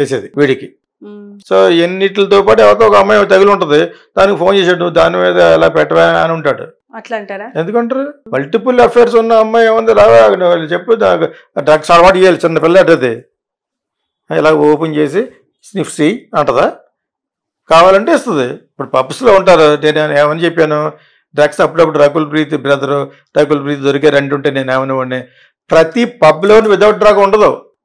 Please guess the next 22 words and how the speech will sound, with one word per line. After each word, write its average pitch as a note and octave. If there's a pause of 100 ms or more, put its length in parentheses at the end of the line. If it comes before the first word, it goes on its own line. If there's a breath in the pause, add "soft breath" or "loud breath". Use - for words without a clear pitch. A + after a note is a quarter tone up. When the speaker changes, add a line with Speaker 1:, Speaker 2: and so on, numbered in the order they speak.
Speaker 1:
అక్కడ G3 (260)
peddlers E3
ఉంటారు E3 (140)
ఇచ్చేవాళ్ళు. D3 (880)
వాళ్ళు F3
పలానా F3
వాడు G3
ఇస్తాడని G3+
తెలిసి G#3+
అడిగిన F#3+
వాళ్ళు G3+
మీలాంటి F3+
అమ్మాయిలు F#3
ఏమైనా F3+
అడిగారు F#3
అనుకో, E3
అక్కడ -
కింద F3
మీద F#3+ (200)
చూసి F3+ (320 soft breath)
పోలీస్ E3+
ఇన్ఫార్మరా D#3+